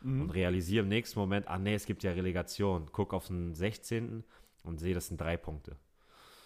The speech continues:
Speaker 2: Und wenn du weißt, dass es drei Punkte sind und zwischen dir ist noch einer, muss schon sehr, sehr viel passieren, dass du es schaffst.
Speaker 1: Ja.
Speaker 2: Und dann gehst du aus diesem Spiel und denkst,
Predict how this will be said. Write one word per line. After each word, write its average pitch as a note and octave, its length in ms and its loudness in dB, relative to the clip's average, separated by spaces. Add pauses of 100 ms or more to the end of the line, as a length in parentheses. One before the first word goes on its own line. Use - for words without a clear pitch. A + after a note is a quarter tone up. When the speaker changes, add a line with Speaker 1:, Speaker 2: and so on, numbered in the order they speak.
(600)
Speaker 2:
Und D2+ 360 -6 (200)
wenn E2 200 -6
du D#2+ 100 -2
weißt, F#2 300 2
dass E2+ 140 -6
es D#2+ 120 -8
drei E2+ 240 2
Punkte G#2+ 400 -2
sind A2 300 -2
und E2+ 140 -6
zwischen F#2+ 300 -2
dir F2+ 100 2
ist D#2+ 100 -2
noch F2+ 220 0
einer, F2 480 0 (100)
muss F2+ 220 -2
schon F2+ 200 -2
sehr, F2 220 2
sehr F2+ 120 -2
viel F2+ 160 -2
passieren, F2+ 400 -2
dass E2 160 -6
du F2+ 180 0
es E2+ 80 -2
schaffst. - 420 -4 (400)
Speaker 1:
Ja. A#2 240 -4 (500)
Speaker 2:
Und D2+ 160 -10
dann D2+ 220 -4
gehst F2 200 -2
du F2+ 60 0
aus - 140 -4
diesem D2+ 200 -4
Spiel F2+ 360 0
und D#2+ 140 -2
denkst, D#2+ 400 -4